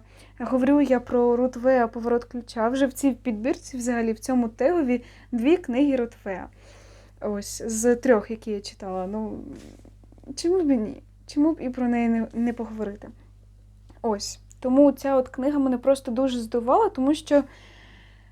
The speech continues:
я від неї взагалі нічого не очікувала. Ну, просто взагалі, тому що я нічого про неї не знала. Як і про письменницю, так і про книгу. Ніде нічого не чути. І, ну, тому так, я бралася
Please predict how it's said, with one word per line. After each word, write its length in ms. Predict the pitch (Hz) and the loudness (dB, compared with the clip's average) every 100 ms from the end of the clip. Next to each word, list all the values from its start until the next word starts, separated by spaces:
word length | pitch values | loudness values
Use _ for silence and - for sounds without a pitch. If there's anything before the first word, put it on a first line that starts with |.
| - - - - | -20 -20 -18 -6
я 280 | 240 285 285 | 2 4 6
від 100 | 269 | 4
неї 160 | 262 | 2
взагалі 360 | 226 240 220 208 | 0 -2 -2 -4
нічого 300 | 208 - 214 | -6 -10 -12
не 140 | 202 | -12
очікувала. 500 | 214 226 - 214 208 | -14 -16 -16 -14 -4
Ну, 160 | 233 262 | -2 2
просто 340 | 254 254 254 | 4 2 -2
взагалі, 320 | 226 233 262 415 | -8 -2 0 2
тому 200 | 320 285 | 4 2
що 180 | - | 0
я 300 | 240 220 277 480 453 | -6 2 2 2 2
нічого 500 | 285 262 285 370 392 | 2 2 0 0 0
про 200 | 302 233 | -2 -4
неї 320 | 240 311 302 | 0 0 2
не 180 | 254 247 | 2 0
знала. 380 | - 196 - - | -4 -12 -16 -16
Як 260 | 240 311 381 | -4 -2 -2
і 60 | |
про 160 | 302 254 | -2 -4
письменницю, 680 | 254 - 220 202 208 - - | -6 -12 -10 -8 -10 -14 -12
так 220 | - 285 302 | -6 -4 -2
і 40 | |
про 180 | 285 277 | 0 0
книгу. 480 | - 214 196 - - | -2 -8 -10 -14 -12
Ніде 420 | 233 254 247 311 | -4 -2 4 4
нічого 380 | 339 349 320 311 | 4 0 0 4
не 140 | 294 | 2
чути. 440 | 294 226 214 220 220 - - - - | 0 -12 -14 -16 -18 -20 -20 -20 -12
І, 380 | - 269 262 254 | -4 -2 0 2
ну, 340 | 262 285 247 - - - - - - | 4 4 2 -2 -20 -20 -20 -20 -10
тому 260 | - 294 311 | 0 2 2
так, 340 | 254 208 - | 0 -6 -4
я 320 | 269 320 359 311 | 0 2 4 2
бралася 960 | 240 233 240 330 359 294 - 269 | -2 2 4 6 2 -2 0 2